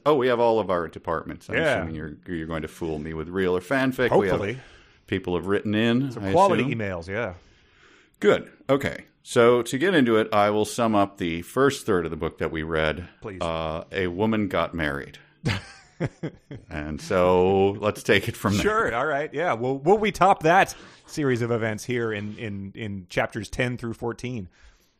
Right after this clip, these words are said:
Speaker 1: Man, I was, I have to say, I was delighted as to where this went.
Speaker 2: Mm-hmm. Yep.
Speaker 1: Uh,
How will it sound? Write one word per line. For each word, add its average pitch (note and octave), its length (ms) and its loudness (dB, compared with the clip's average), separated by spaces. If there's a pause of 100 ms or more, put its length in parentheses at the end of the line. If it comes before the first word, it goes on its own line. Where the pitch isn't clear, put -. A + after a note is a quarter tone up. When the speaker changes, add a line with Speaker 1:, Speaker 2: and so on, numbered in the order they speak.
(300)
Speaker 1:
Man, F#2 640 2
I G2+ 360 2
was, F#2 640 2
I G#2 80 4
have G#2 140 0
to F#2 80 -10
say, D2+ 440 -6 (260)
I F2+ 80 -2
was E2+ 160 -4
delighted E2+ 840 -6
as D#2 180 -14
to F2+ 100 -8
where D2 220 -6
this D#2+ 240 -10
went. C#2 280 -10
Speaker 2:
Mm-hmm. A#2 320 -4 (300)
Yep. B2+ 280 0
Speaker 1:
Uh, F2 120 -2